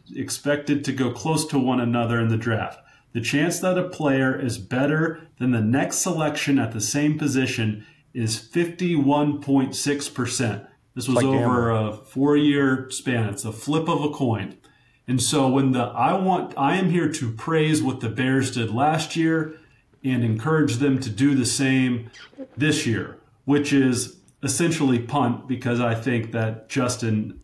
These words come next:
Speaker 1: Fields has shown enough. But what they did last year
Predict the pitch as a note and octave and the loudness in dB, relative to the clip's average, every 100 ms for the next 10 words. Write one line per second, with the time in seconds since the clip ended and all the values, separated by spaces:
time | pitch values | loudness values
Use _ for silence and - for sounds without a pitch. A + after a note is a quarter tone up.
0 | - _ - - A#2+ A2+ A2+ - D3+ C3 | -20 _ -14 -2 0 2 0 -2 0 0
1 | - B2+ A2 G#2+ - A#2 A2 - - - | -2 -2 0 -2 -2 -2 -2 -6 -16 -20
2 | - C3 A2+ B2 F3 - G3+ F#3+ F#3+ F3+ | -8 -2 0 2 0 0 0 0 0 2
3 | F3 E3 - C#3+ A2+ A2 - | 2 2 0 2 2 0 -6